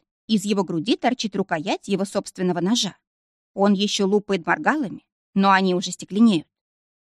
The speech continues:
Пара секунд, и тело сотрясает предсмертная судорога.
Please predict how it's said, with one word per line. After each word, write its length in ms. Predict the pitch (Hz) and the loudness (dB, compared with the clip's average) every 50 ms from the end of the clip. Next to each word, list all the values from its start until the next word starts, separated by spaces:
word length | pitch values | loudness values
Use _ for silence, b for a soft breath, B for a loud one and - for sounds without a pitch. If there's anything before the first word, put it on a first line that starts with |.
| _ _ - | _ _ 0
Пара 180 | 196 196 190 190 | 0 0 0 -2
секунд, 440 | - - 165 - - 226 294 330 - _ _ _ _ _ _ _ - | -4 -8 -10 -4 -2 0 0 0 -2 _ _ _ _ _ _ _ -2
и 80 | 302 | -2
тело 300 | 302 - - 392 349 320 | -2 0 0 0 0 0
сотрясает 640 | - - 165 - 175 165 - - 180 208 294 359 - | -2 -2 -6 -8 -8 -8 -6 -4 -2 -2 -2 -2 -4
предсмертная 640 | - 196 190 - - 202 180 170 - - 160 156 170 | -4 -6 -6 -2 0 0 0 0 0 0 0 0 0
судорога. 560 | - - 233 196 180 165 151 - - - - | 0 -2 -2 -2 -2 -4 -8 -12 -18 -20 -20